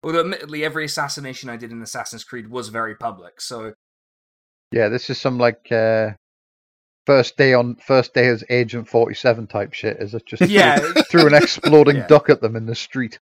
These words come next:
Speaker 2: <laughs> and then ran off.
Speaker 1: Yeah, I mean, it's something like that. And so they, they do a show trial,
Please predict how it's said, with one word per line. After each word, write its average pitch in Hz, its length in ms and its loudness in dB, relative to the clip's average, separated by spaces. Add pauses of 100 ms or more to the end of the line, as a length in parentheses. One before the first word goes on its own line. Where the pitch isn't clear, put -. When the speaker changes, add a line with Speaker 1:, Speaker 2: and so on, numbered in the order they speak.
Speaker 2:
<laughs> - 340 -10
and 156 100 0
then 127 180 0
ran 123 240 4
off. 123 240 -2 (1160)
Speaker 1:
Yeah, 170 360 2
I 226 140 2
mean, 185 420 0
it's - 260 -6
something 226 380 -4
like 151 260 -4
that. 101 280 -10
And 175 360 -6 (460)
so 220 120 -4
they, 226 140 0
they 233 200 -6
do 262 160 -4
a 240 60 -2
show 220 300 -6
trial, 80 520 -14